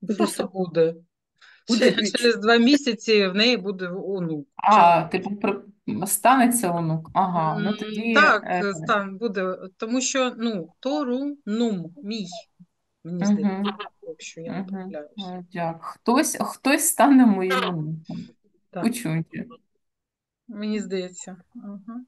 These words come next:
Speaker 3: Мгм.
Speaker 2: Так, е,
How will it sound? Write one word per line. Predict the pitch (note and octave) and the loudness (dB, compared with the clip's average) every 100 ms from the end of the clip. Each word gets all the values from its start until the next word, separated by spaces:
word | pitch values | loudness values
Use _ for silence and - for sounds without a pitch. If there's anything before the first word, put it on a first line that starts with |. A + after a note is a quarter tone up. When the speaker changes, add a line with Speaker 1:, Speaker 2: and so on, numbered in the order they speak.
| _ _ _ - - _ - | _ _ _ -20 -20 _ -16
Speaker 3:
Мгм. | F3+ F3+ F3+ E3+ F3+ _ _ _ _ _ - | -10 -8 -8 -8 -10 _ _ _ _ _ -6
Speaker 2:
Так, | G#3+ G#3 G3+ G3 G3+ G#3 - - - - | -2 0 0 0 0 -6 -18 -20 -14 -8
е, | G#3 G#3 G#3+ G#3 G#3 | -6 -4 -2 -2 -2